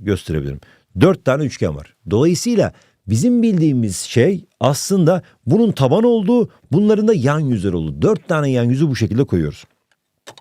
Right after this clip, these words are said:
Peki, o zaman ben bunu tekrar buraya sıkıştırdığım zaman zaten e, piramidimizi elde etmiş olacağım. Böyle.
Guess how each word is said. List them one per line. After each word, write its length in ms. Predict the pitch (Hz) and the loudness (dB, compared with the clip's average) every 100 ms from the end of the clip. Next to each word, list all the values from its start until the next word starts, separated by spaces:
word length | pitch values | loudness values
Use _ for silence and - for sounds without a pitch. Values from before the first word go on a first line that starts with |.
| _ - - | _ -6 0
Peki, 280 | 160 90 - - - - - | 0 0 -6 -14 -20 -20 -4
o 80 | 127 | 0
zaman 220 | 165 165 | 2 2
ben 180 | 170 160 | 2 2
bunu 180 | 170 156 _ - | 0 -2 _ -2
tekrar 380 | 170 170 143 123 | -2 0 0 0
buraya 340 | 127 123 117 - | 0 0 -2 -8
sıkıştırdığım 640 | - - 104 - - 98 95 | -18 -14 -12 -12 -8 -4 0
zaman 220 | 104 151 | 0 2
zaten 340 | 120 98 156 143 _ _ - | 0 0 -4 -6 _ _ -2
e, 140 | 104 | 0
piramidimizi 800 | 104 - 135 117 90 90 87 147 - - | 0 -2 0 0 0 -2 -2 -2 -4 -2
elde 300 | 117 117 95 | 0 0 0
etmiş 320 | 85 92 - | -2 -6 -6
olacağım. 720 | - 98 85 82 92 160 156 101 | -4 -2 -2 0 -2 -2 -2 0
Böyle. 640 | 107 92 82 78 104 160 | 0 2 0 0 0 0